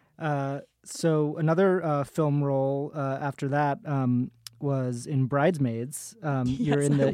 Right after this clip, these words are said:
Speaker 1: you're
Speaker 2: walked.
Speaker 1: in the, you're in the, uh, you're, you play Girl at Shower.
Speaker 2: Yes, Girl at Shower.
Speaker 1: Um,
Speaker 2: I walk
Speaker 1: so
Speaker 2: by when Kristen Wiig first walks into the
Speaker 1: <laughs>
Speaker 2: bridal shower.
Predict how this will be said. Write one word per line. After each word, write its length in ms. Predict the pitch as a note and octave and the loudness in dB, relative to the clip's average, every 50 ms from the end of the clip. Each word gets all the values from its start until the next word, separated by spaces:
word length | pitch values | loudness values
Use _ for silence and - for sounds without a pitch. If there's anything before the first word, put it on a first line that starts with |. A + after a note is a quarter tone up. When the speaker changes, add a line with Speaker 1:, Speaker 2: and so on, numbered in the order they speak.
| - D#3 | 2 2
Speaker 1:
you're 140 | D#3 D#3 | 2 2
Speaker 2:
walked. 100 | D#3 D#3+ | 4 2
Speaker 1:
in 100 | D3+ D3+ | 2 2
the, 200 | D3 C#3+ C#3 - - | 2 2 0 -2 -4
you're 200 | - D#3+ D3 D3 D3+ | -4 0 2 2 4
in 100 | D3+ D3+ | 4 4
the, 220 | D3 D3 C#3+ C#3+ | 4 4 2 2
uh, 320 | C#3 C3+ C3+ C3+ C3+ C3+ C3+ - - - _ _ - | 2 0 0 -2 -2 -4 -4 -6 -10 -18 _ _ -6
you're, 180 | D3 C#3 C#3+ | -4 -4 -4
you 140 | D3 E3 D3+ | -4 -6 -6
play 200 | - - D#3 C#3+ | -2 0 0 0
Girl 360 | C3 A#2+ D#3+ D#3+ D#3+ D#3+ D3+ | 2 2 4 4 6 6 4
at 120 | C#3+ C3 - | 2 0 -2
Shower. 380 | - - D#3+ D3+ D3+ C#3+ B2 | 0 2 4 6 6 4 6
Speaker 2:
Yes, 380 | - C#4+ C4+ A3+ - E4+ - - | 6 4 4 4 2 -2 -6 -6
Girl 280 | - - A#3 A#3 A3+ A#3+ | -2 2 4 4 4 4
at 120 | A#3 - | 2 2
Shower. 520 | - A#3+ G#3+ G3 F#3+ F3+ E3+ F3+ C4 C4 - _ | 4 4 6 6 6 4 2 0 -4 -6 -8 _
Speaker 1:
Um, 420 | F3 D#3 D3+ C#3+ C#3 C#3 C#3 C#3+ - | 0 0 2 4 4 2 2 2 2
Speaker 2:
I 80 | G3 G3+ | 2 2
walk 200 | F#3+ G3 F#3+ E3 | 4 6 6 6
Speaker 1:
so 120 | D3+ C#3+ | 6 6
Speaker 2:
by 480 | C#3 - F3 F3+ F3 D#3+ D3+ D#3 F3 E3+ - - | 4 4 4 4 4 2 2 0 -2 -4 -6 -4
when 240 | F#3 F#3+ F#3 F#3+ F3+ | -2 -2 -2 -2 -2
Kristen 300 | - G#3 G#3 - - F#3 | -2 -2 -4 -2 -2 -2
Wiig 200 | E3+ E3+ E3+ - | -2 -2 -4 -6
first 480 | - - - F#3+ F3+ F3 F3 - - F3+ | -14 -6 0 0 2 2 0 -2 -2 0
walks 280 | F3 D#3+ E3 - - - | 2 0 0 0 -4 -6
into 260 | D3+ D#3 - E3+ D#3 | -6 -6 -4 -4 -6
the 340 | C#3+ D3+ D#3 C#3+ C#3+ D3 C#3+ - - - - F#3 - | -2 -2 0 0 2 0 0 -2 -6 0 0 0 0
Speaker 1:
<laughs> 60 | - - | 2 4
Speaker 2:
bridal 320 | E3 D#3 D3+ D3+ C#3+ C#3+ | 4 4 4 4 2 2
shower. 480 | - G3+ - G2 A#2 G2 - C3 F3 | 2 0 0 0 -2 -2 -4 -4 -6